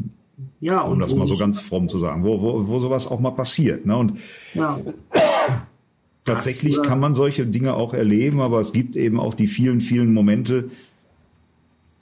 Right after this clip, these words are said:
Speaker 2: wieder hier Schule am Weserbogen, wo die Heilung nicht passiert, ne? Sondern wo
Speaker 1: Ja.
Speaker 2: Menschen damit leben müssen.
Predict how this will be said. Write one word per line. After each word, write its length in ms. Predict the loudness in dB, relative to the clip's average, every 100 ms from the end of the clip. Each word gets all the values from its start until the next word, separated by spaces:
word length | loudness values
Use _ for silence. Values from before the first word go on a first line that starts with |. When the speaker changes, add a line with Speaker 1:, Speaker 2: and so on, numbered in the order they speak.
| -4
Speaker 2:
wieder 240 | 0 2
hier 180 | 2 0
Schule 280 | 0 0 2
am 100 | 2
Weserbogen, 520 | 2 2 2 2 2
wo 400 | 2 2 2 -2 -12 _ _ _ _ _ _
die 220 | -2 0 0
Heilung 340 | 0 0 2
nicht 200 | 0 -2
passiert, 480 | -6 -6 -8 -6 0
ne? 140 | 0
Sondern 280 | 2 2 2
wo 180 | 2 4
Speaker 1:
Ja. 40 |
Speaker 2:
Menschen 400 | 4 2 0 0 2
damit 240 | 2 2
leben 320 | 2 4 4
müssen. 400 | 2 -2 -8 -14